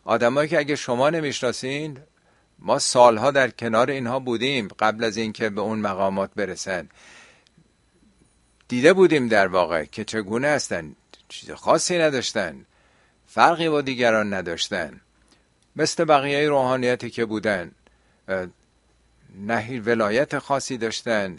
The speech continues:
نه امتیازی داشتن که کسی نداشته باشه.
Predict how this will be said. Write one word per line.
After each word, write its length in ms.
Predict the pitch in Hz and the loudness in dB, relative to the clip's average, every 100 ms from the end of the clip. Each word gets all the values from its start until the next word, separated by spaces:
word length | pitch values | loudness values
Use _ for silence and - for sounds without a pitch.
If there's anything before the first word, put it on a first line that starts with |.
| - | -6
نه 180 | 104 127 | -2 -2
امتیازی 560 | 120 107 117 120 143 | -2 -6 0 0 0
داشتن 340 | 147 131 - 123 | -4 -6 -6 -6
که 140 | 123 | -8
کسی 360 | 113 139 135 156 | -8 -8 -8 -4
نداشته 440 | 135 120 104 107 | -2 -2 -4 -4
باشه. 400 | 98 90 - 85 | -6 -6 -6 -8